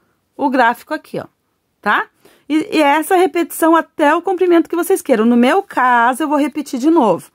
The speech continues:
Eu fiz quarenta e dois centímetros aqui, os pontos são múltiplos de seis mais um no final, que é as três correntinhas pra subir o primeiro ponto. O ponto é múltiplos de seis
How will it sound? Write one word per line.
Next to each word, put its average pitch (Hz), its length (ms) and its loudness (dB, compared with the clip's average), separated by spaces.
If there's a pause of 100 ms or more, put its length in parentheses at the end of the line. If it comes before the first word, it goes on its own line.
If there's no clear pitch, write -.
(360)
Eu 226 100 -6
fiz 240 180 -4
quarenta 262 460 -2
e 349 80 2
dois 277 220 0
centímetros 226 680 -4
aqui, 196 720 -4 (540)
os 269 180 -6
pontos 247 320 0
são 254 160 2
múltiplos 233 480 -2
de 214 100 -4
seis 202 380 0
mais 208 380 -2
um 226 120 -2
no 226 100 -2
final, 214 680 -2 (120)
que 240 140 -2
é 202 60 0
as 190 140 -4
três 202 280 -10
correntinhas 208 880 -6
pra 214 140 -6
subir 202 240 -6
o 190 60 -4
primeiro 185 320 -6
ponto. 190 720 -6 (220)
O - 40 -20
ponto 311 240 0
é 294 80 2
múltiplos 269 500 -2
de 208 120 -2
seis 269 600 0